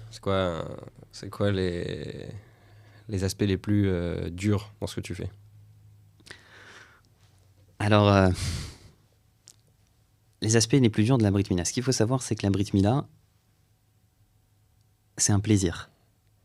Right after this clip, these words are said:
Speaker 2: Donc, on, c'est vrai qu'on emploie des fois le mot dur quand c'est, euh, quand c'est quelque chose qu'on n'aime pas faire.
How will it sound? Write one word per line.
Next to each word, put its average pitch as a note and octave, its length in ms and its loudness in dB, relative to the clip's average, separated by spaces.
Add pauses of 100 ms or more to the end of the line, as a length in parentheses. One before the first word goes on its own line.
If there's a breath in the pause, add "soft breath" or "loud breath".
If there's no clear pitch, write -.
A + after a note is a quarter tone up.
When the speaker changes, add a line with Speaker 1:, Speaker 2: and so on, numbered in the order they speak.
(380)
Speaker 2:
Donc, F#2 200 -6 (280)
on, G2+ 280 2
c'est - 100 -8
vrai A2 140 2
qu'on G#2+ 120 2
emploie G2 260 4
des G#2 100 4
fois A2 180 4
le G2+ 80 4
mot G2+ 160 2
dur - 480 0 (540 soft breath)
quand G2 160 0
c'est, G#2+ 400 4
euh, E2+ 260 2 (440 soft breath)
quand - 100 -12
c'est - 120 -2
quelque G2 120 2
chose - 180 2
qu'on F#2+ 120 2
n'aime F#2 140 6
pas F#2+ 120 4
faire. F2+ 260 2